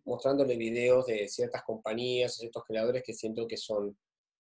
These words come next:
que son relevantes y con los que ellos también se pueden llegar a, a,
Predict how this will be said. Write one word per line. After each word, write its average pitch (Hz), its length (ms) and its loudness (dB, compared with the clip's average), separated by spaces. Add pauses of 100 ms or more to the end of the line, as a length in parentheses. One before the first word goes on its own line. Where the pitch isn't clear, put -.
(120)
que - 80 -8
son 120 240 -4
relevantes 131 680 4
y 139 80 -2
con 120 120 4
los 117 80 -6
que 139 80 0
ellos 139 180 0
también 131 240 0
se 110 120 -4
pueden 123 200 0
llegar 113 300 0
a, 104 260 -2 (560)
a, 95 520 -8